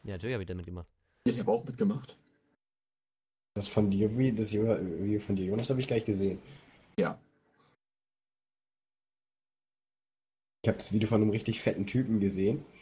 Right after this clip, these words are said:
Speaker 3: der von diesem Zeug übergossen wurde und einfach man danach seine ganzen Speckfalten in, in seinem Shirt sehen konnte. So richtig <laughs> ekelhaft.
Speaker 1: Habt ihr das, äh,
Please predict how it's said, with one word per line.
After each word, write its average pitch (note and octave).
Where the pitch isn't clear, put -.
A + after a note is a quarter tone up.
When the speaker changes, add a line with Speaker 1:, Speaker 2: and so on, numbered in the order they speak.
Speaker 3:
der G#2
von G#2+
diesem G#2
Zeug A#2
übergossen G#2+
wurde G2
und A#2+
einfach G#2+
man G2+
danach G2+
seine A2
ganzen A2
Speckfalten A2
in, G#2+
in A#2+
seinem G#2+
Shirt A2
sehen F2
konnte. E2
So -
richtig F#2+
<laughs> -
ekelhaft. E2+
Speaker 1:
Habt -
ihr A2+
das, G2+
äh, F2+